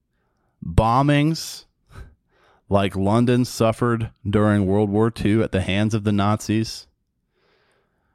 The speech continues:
diseases and viruses, weather disasters,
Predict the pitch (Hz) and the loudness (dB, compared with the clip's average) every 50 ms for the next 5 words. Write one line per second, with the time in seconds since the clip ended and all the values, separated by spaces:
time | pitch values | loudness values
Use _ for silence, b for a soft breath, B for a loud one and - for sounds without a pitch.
0 | _ _ _ - 107 98 90 98 107 113 120 123 117 113 120 120 120 123 107 104 | _ _ _ 0 0 2 2 0 2 2 2 2 2 2 2 2 2 2 2 0
1 | 95 90 85 85 107 98 107 117 127 127 127 117 - - 135 131 127 123 - - | 0 0 -2 0 0 0 2 4 4 4 4 2 0 0 0 0 0 0 -2 -6
2 | - - - _ _ _ _ _ _ _ _ _ b b b b - 92 98 104 | -10 -14 -16 _ _ _ _ _ _ _ _ _ b b b b -2 0 4 6
3 | 123 135 139 147 147 139 135 135 110 117 131 131 131 135 135 131 - - 147 139 | 6 6 6 6 4 4 4 2 2 2 2 4 4 2 2 0 0 0 0 2
4 | 135 131 123 - - - - | 0 0 -2 -6 -10 -12 -16